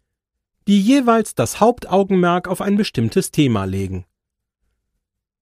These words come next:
Im Laufe der Handlung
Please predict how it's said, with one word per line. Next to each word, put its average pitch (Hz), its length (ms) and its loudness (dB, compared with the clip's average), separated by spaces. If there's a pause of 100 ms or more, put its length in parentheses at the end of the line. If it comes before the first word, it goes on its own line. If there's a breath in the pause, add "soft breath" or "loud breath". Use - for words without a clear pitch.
(1000)
Im 151 140 6
Laufe 240 320 4
der 139 160 2
Handlung 190 520 0